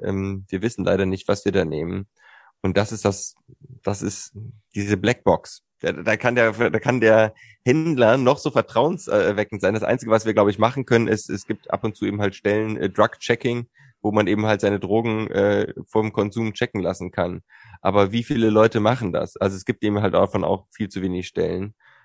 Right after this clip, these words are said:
Ähm, aber darum hoffe ich, dass wir das irgendwo, dass wir irgendwann mal zu dem Punkt kommen, dass man diese Drogen, äh, legal in Apotheken, äh, kaufen kann und die Leute genau wissen, was da drinnen ist, ähm, und vorher eine Aufklärung und Beratung durch,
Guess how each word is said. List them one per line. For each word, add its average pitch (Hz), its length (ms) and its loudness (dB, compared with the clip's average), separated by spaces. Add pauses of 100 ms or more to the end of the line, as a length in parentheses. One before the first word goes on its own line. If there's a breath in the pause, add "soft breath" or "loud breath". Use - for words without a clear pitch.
(160 soft breath)
Ähm, 95 560 0
aber 95 440 0 (720 soft breath)
darum 101 420 -2 (200)
hoffe 117 340 0
ich, 113 80 -2
dass 107 180 -4
wir 113 80 -12
das 101 140 -4
irgendwo, 117 360 0
dass 101 260 -2
wir 98 80 4
irgendwann 113 200 2
mal 104 140 2
zu - 80 -14
dem 104 140 -4
Punkt 117 200 -2
kommen, 101 380 0 (520)
dass 123 160 -18
man 110 100 0
diese 95 220 -2
Drogen, 101 420 0
äh, 98 300 4
legal 98 420 2
in 98 100 -2
Apotheken, 104 680 -2
äh, 98 260 0
kaufen 98 440 -2
kann 101 240 0
und 104 120 -2
die 107 40 -6
Leute 95 240 0
genau 95 300 0
wissen, 107 220 -4
was 98 120 -2
da 95 100 -2
drinnen 113 400 0
ist, - 320 -4 (380 soft breath)
ähm, 104 260 2
und 101 180 0
vorher 110 260 2
eine 104 180 2
Aufklärung 95 580 0
und 95 140 -4
Beratung 98 560 -4
durch, 95 280 -4